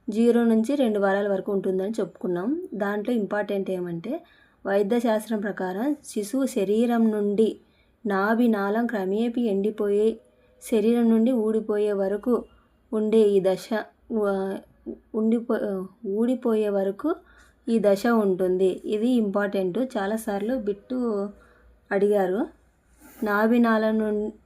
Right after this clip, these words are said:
నాభి నాళం క్రమేపీ ఎండిపోయి శరీరం నుండి ఊడిపోయే వరకు ఉండే దశని నవజాత శిశువు దశ అంటారు. నెక్స్ట్, ఈ దశలో శిశువు జనన పూర్వ పరిసరానికి, జననాంతర పరిసరానికి మధ్య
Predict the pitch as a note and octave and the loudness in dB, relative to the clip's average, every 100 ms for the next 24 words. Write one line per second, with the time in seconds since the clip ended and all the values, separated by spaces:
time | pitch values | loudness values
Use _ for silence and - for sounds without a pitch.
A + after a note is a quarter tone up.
0 | - A3 G3+ G#3 A#3 A3+ G3+ A3+ B3 G#3 | -4 -2 0 0 2 2 0 -2 -2 -2
1 | G3 A3 A3+ G3+ G3+ G3+ G3+ G3 A#3+ A#3 | 0 0 0 0 0 -2 -2 0 0 -2
2 | F#3+ G#3 A3 G#3 G3+ G3+ A3+ D4 D4 - | 0 2 0 -2 -2 -2 0 -2 -4 -8
3 | - G3+ G#3+ A3+ A3 G#3 G#3+ G#3+ G3+ G3+ | -4 0 0 0 0 0 2 0 -2 -2
4 | G#3+ A#3 - _ - _ _ - A3 G#3+ | -4 -6 -6 _ -20 _ _ -4 0 2
5 | G#3+ F#3+ F#3+ A#3 A3 D#4 B4+ - _ _ | 2 2 0 0 0 0 -2 -10 _ _
6 | - A3 G#3 G3+ G#3+ G#3 G3+ G3 A3 F#3+ | -2 2 2 2 2 0 -4 -2 0 0
7 | F3 G#3 F#3+ F3 E3+ F3 F#3 D4+ D#4+ - | -2 -4 -2 -2 -2 -4 -2 -4 -6 -18
8 | - _ _ _ _ _ _ _ - - | -20 _ _ _ _ _ _ _ -20 -6
9 | A3 G#3+ - A#3 C#4 - _ _ G#3+ A3+ | -4 -4 -4 -2 -2 -6 _ _ -2 0
10 | G3+ G3 - G#3 C4+ C4 A3 A3 B3 D4 | 0 0 -2 -2 -2 -2 -2 0 0 -2
11 | D4+ _ _ _ - G3+ G#3+ B3 A3+ A3+ | -6 _ _ _ -2 0 2 2 2 2
12 | A3 A3+ G3 F#3+ G#3+ G#3 G3+ G3 B3+ A3+ | 2 0 -2 -4 -4 -2 -2 -2 -2 -2
13 | F#3 F3+ F#3+ A3 A3+ A3+ A3 G3+ G3+ G#3 | -2 -2 0 0 0 0 -2 -4 -4 -4
14 | G3 G3 F#3 F3 A3+ | -2 -2 -4 -4 -6